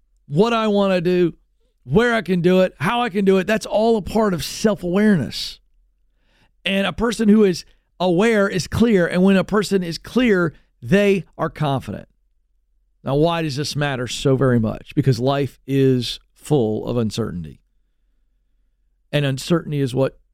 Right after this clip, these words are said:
knocks so many people off the path, but you can face uncertainty when you have clarity,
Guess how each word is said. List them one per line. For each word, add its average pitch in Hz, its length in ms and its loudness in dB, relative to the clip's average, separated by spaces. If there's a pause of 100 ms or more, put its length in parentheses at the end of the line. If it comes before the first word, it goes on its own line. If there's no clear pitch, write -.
(680)
knocks 143 320 -4
so 180 300 2
many 139 200 -2
people 107 340 -6
off 101 160 -10
the 87 80 -18
path, 69 360 -14
but - 160 -14
you 107 100 -4
can 143 340 0
face 147 300 0
uncertainty 107 580 -4 (400)
when 135 160 2
you 127 120 4
have 107 280 0
clarity, 98 560 -2